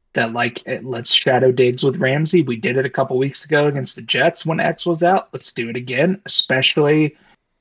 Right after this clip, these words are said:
knowing that Diggs killed, killed us last time,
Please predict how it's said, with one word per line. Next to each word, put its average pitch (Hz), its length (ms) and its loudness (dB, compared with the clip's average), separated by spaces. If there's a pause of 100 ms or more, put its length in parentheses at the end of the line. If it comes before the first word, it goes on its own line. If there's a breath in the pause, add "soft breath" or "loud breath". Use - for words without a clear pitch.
knowing 139 340 4
that 127 160 2
Diggs 131 320 2
killed, 143 500 2 (280)
killed 143 220 2
us 156 200 0
last 135 260 0
time, 175 420 0